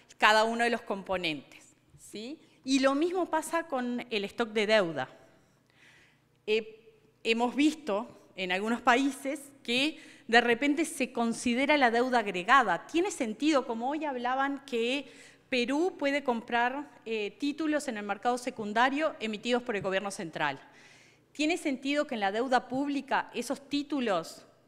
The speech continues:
¿sí? en, en la deuda pública se consideren parte de la deuda del, de, del sector público? ¿O no?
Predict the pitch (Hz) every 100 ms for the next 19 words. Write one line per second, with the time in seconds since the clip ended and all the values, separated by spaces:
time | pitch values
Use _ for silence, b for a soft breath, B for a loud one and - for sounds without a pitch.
0 | _ - - 233 269 - - 226 220 226
1 | 240 208 208 247 277 254 269 277 262 233
2 | 226 208 202 - 202 226 247 247 233 B
3 | B B - 240 262 - 254 214 190 190
4 | 240 269 240 208 190 175 175 - 185 170
5 | 165 160 160 185 180 202 - 208 233 311
6 | 349 - 262 190 156 - - _ _ _
7 | _ _ _ _ _ - 202 190 151